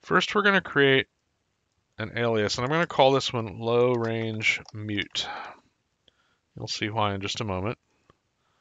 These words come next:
I'm not gonna, I'm, I'm gonna turn listen off, so I don't wanna hear these. And I'm gonna add an apco twenty-five talk range group, and I want the range to be from zero to twenty-one oh two oh, which is just one below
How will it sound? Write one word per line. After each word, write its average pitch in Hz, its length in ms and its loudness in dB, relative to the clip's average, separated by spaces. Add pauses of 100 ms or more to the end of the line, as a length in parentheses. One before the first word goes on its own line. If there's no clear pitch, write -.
(340)
I'm 120 120 -8
not 143 160 2
gonna, 151 200 -2
I'm, 123 220 -4
I'm 120 120 -2
gonna 123 180 0
turn 120 240 0
listen 117 420 0
off, 101 600 2 (180)
so 117 200 -2
I 117 60 0
don't 120 180 0
wanna 123 180 -2
hear 127 260 0
these. 92 440 -4 (640)
And 123 80 -6
I'm 120 100 -6
gonna 135 140 0
add 131 260 2
an 123 80 -2
apco 139 400 4
twenty-five 123 560 2
talk - 320 2
range 113 320 -4
group, 101 320 -2 (140)
and 120 120 -4
I 117 40 0
want 139 220 0
the 143 100 -2
range 139 380 0
to - 80 -6
be 127 120 0
from 110 280 -4
zero 156 600 4 (840)
to 113 300 0 (120)
twenty-one 135 720 0
oh 120 140 2
two 113 360 -2
oh, 107 440 0 (260)
which - 220 -8
is 110 120 -6
just - 280 -8
one 135 420 0
below 120 640 4